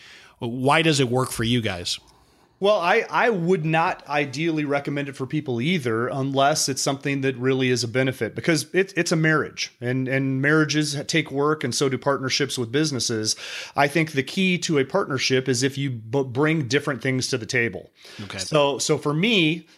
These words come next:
Speaker 2: I understand business. I understand how to grow business, how to really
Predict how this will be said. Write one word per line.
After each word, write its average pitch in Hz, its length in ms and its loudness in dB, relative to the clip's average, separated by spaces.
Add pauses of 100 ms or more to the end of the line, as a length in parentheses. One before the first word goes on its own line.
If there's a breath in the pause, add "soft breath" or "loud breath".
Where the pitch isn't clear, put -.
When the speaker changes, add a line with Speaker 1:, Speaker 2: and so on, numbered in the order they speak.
(140)
Speaker 2:
I 143 220 4
understand 143 520 0
business. 131 360 0
I 123 80 0
understand 120 360 -4
how 131 80 -2
to 127 100 0
grow 139 340 2
business, 110 460 -2
how 123 160 2
to 120 180 -2
really 131 480 2